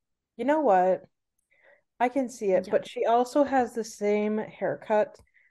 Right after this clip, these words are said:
Speaker 1: or hairstyle as, um, Caitlin Doughty from Ask a Mortician.
Speaker 2: She sure does.
Speaker 1: It's that Deathling haircut.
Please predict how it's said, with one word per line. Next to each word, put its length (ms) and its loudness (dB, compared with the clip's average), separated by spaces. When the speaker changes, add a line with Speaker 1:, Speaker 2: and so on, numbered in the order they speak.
Speaker 1:
or 140 0
hairstyle 880 -2
as, 580 -2
um, 520 -6
Caitlin 380 -2
Doughty 340 0
from 220 -6
Ask 260 -10
a 40 -6
Mortician. 640 -8
Speaker 2:
She 180 0
sure 240 0
does. 580 0
Speaker 1:
It's 240 0
that 360 4
Deathling 540 -2
haircut. 680 -6